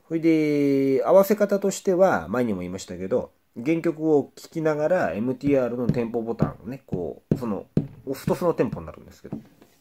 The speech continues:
やるんですけど、えーと、今日はね、ちょっと手抜きしましてね、まあ、こんなもんだったんじゃねえかなっていう感じで、自分のその、やる感覚でこう、テンポを設定して、やったんですよ。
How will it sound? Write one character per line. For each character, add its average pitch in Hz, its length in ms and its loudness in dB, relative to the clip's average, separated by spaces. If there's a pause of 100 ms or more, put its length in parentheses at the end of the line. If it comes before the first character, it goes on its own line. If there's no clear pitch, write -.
(1000)
や 92 140 -4
る 110 80 -4
ん 95 80 -4
で - 80 -14
す - 100 -20
け - 60 -20
ど、 - 140 -20 (1080)
え 82 300 -10
ー - 20 -20
と、 - 60 -20 (100)
今 220 200 6
日 87 80 2
は 78 80 -6
ね、 80 260 -18
ち - 80 -20
ょ - 60 -20
っ - 40 -20
と 82 120 -18 (140)
手 123 120 -2
抜 156 120 0
き - 100 -4
し - 120 -6
ま 85 120 -12
し - 60 -20
て 76 100 -18
ね、 78 100 -20
ま 101 140 -8
あ、 - 20 -18
こ 156 100 0
ん 180 40 2
な 202 80 6
も 214 100 4
ん 240 60 2
だ 214 100 0
っ - 40 -16
た 113 100 -4
ん 98 40 -2
じ 95 60 2
ゃ 107 40 2
ね 156 100 4
え 143 40 2
か 98 120 0
な 82 100 -4
っ - 20 -8
て - 160 -12
い 92 40 -6
う 87 40 -8
感 95 200 -4
じ 95 80 -4
で、 87 100 -8
自 101 140 -4
分 160 240 -4
の 139 300 0
そ 135 100 -8
の、 117 380 -6 (120)
や 123 140 0
る 135 80 -2
感 139 240 -2
覚 120 220 -8
で 107 120 -6
こ 98 300 -6
う、 95 100 -12
テ 120 80 -4
ン 107 80 -8
ポ - 140 -18
を - 80 -20
設 - 180 -20 (120)
定 85 120 -14
し - 140 -18
て、 - 240 -12 (760)
や - 120 -12
っ - 40 -20
た 135 120 -8
ん 104 60 -8
で - 60 -10
す - 140 -20
よ。 - 120 -20